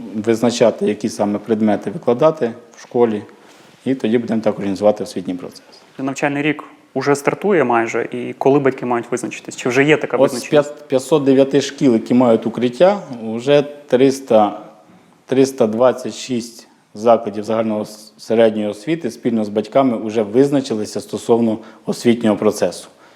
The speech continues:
Speaker 1: П'ятдесят дев'ять шкіл повністю будуть вести очний формат навчання в звичному режимі, а двісті шістдесят сім шкіл будуть у змішаному форматі поєднанні очного та дистанційного. Були проведені батьківські збори,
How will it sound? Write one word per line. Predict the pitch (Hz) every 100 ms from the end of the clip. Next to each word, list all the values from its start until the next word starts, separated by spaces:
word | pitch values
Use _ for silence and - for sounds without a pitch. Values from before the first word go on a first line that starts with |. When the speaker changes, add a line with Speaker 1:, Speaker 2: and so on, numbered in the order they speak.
| _ -
Speaker 1:
П'ятдесят | 117 131 131 143 120
дев'ять | 117 107 101 - _ _ -
шкіл | - 123 107 90 - _ -
повністю | 139 123 117 107 -
будуть | 185 202 196
вести | 208 117 - 107 98 - - _ _ -
очний | 120 117 - 135 143 139 -
формат | 135 131 147 143
навчання | 139 - 139 135
в | 107
звичному | 104 107 98 117 120
режимі, | 131 135 156 147 147 - - _
а | -
двісті | 185 131 135 135
шістдесят | 113 117 113 117 117 110
сім | - 113
шкіл | - - 160
будуть | 143 113 127 123
у |
змішаному | 104 107 117 110 101 101 95
форматі | - 123 147 143 117
поєднанні | 110 107 113 107 104 95
очного | 123 120 120 107
та | 107
дистанційного. | 104 - 104 95 107 - -
Були | 123 120
проведені | 117 113 110 104
батьківські | 101 107 - 139 - 131
збори, | 123 117 110